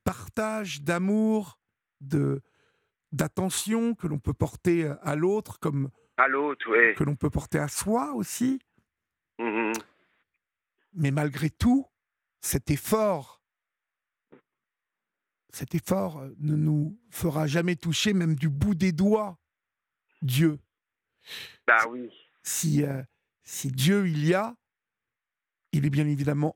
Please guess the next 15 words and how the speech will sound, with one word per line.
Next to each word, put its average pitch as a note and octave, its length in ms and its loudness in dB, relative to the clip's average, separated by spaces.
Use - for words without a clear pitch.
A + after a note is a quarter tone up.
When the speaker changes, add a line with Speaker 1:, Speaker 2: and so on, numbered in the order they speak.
Speaker 1:
hors D3+ 220 -2
d'atteinte. D#3 720 -6
Et D3 80 0
tout C#4 280 2
ce - 140 -4
qui - 120 -2
Speaker 2:
Eh G#3+ 80 6
Speaker 1:
a A3 60 6
Speaker 2:
oui. C4 120 2
Speaker 1:
été, A3 240 0
euh, F3 80 -6
créé G3 380 0
autour E3+ 320 -4
de D#3+ 100 0
ça E3+ 360 -2